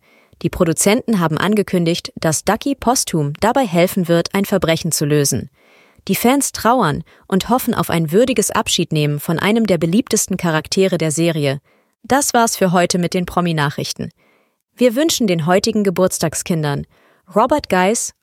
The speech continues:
Oprah Winfrey, Martin Schmidt, Edward Burns und Peter Cornelius alles Gute und einen Tag voller Freude und Glück.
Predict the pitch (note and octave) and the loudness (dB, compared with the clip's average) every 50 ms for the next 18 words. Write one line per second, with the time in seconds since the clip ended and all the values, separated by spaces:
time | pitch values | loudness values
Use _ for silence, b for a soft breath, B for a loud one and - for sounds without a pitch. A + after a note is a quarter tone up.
0 | _ _ _ A3 C4 - - C#4 C4 A#3+ G3 F#3 F#3 - - - F#3 F3+ F#3 F3+ | _ _ _ 2 2 2 2 0 2 2 2 2 0 -2 -2 0 0 0 0 -2
1 | - _ _ _ F3+ F3 F3 F#3+ - F#3 E3 - - G3 G#3 A3+ - - - _ | -6 _ _ _ 0 2 2 2 0 -2 -4 -2 0 0 0 0 -2 -4 -12 _
2 | _ _ _ _ - B3+ C#4+ - - B3+ G3+ - - - E3+ E3 E3 F3+ F3+ - | _ _ _ _ -2 -2 -2 0 0 0 0 0 0 0 0 2 0 0 -2 -6
3 | - - _ B3 B3+ B3 - C4 C4 - C4+ - - G#3+ F#3+ F#3 F#3+ F#3+ G3 G3 | -8 -6 _ -2 -2 -2 -2 -2 0 0 0 0 0 0 2 2 2 2 2 2
4 | G3 - - - - - A#3 B3+ C4+ C#4+ C#4 - - - F#3 E3 - D#3+ C#3+ C#3+ | 0 0 -4 -6 -4 -2 0 2 2 0 -2 -2 -2 -2 -2 0 0 0 -2 -2
5 | b b b b b b b - G#3 G3 - - - A3+ B3+ D4+ D#4 D4+ C4 - | b b b b b b b 0 0 0 0 -2 -2 0 0 0 0 -2 -2 0
6 | A3 G3 G#3 - - - - G3 G#3+ A3 A3 - - - E3+ E3 E3+ E3+ - F#3+ | 0 0 0 0 -2 0 2 2 2 2 0 0 0 0 2 2 2 0 0 -2
7 | - - E3+ D#3+ C3 - - | -2 0 0 0 0 0 -4